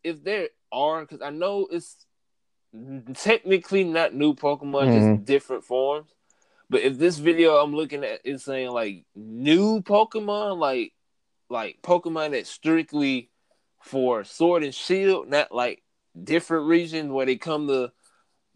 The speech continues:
Speaker 1: to, to this,
Speaker 2: Mm-hmm.
Speaker 1: they change their form. But if they, like, new, new Pokemon, yeah, I'm excited for it. But I'm excited for it in general. Anything, any, anything Pokemon, I'm excited for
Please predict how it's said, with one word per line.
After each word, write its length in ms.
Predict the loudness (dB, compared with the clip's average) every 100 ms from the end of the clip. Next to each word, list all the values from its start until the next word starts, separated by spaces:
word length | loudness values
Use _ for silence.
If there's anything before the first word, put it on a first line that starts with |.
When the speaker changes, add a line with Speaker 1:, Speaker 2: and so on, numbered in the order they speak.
| -4
Speaker 1:
to, 420 | 0 0 -2 -6 _
to 140 | -8 4
this, 300 | 8 8 6
Speaker 2:
Mm-hmm. 100 | 4
Speaker 1:
they 160 | 2 0
change 360 | -2 -2 0
their 140 | 0 0
form. 500 | 0 0 -2 -8 -16 -20 _ _ _ _ -12
But 180 | -2 0
if 100 | 2
they, 180 | 4 6
like, 300 | 6 4 0
new, 320 | -4 2 2
new 180 | 2 -4
Pokemon, 540 | -2 -2 -2 -4 -4
yeah, 180 | -6 -8
I'm 120 | -8
excited 360 | -10 -6 -6 -6
for 220 | -10 -12
it. 60 | -8
But 220 | -8 -10 _ _ 0
I'm 200 | 2 2
excited 260 | 4 2 2
for 160 | -2
it 40 | -4
in 100 | -8
general. 360 | -8 -8 -8
Anything, 480 | -8 -8 -8 -8 -8 -8
any, 240 | -10 -10 -12 -12
anything 460 | -10 -6 -4 -2
Pokemon, 480 | 0 -2 -2 -10 -10
I'm 180 | -12 -14
excited 380 | -16 -16 -16 -12
for 240 | -10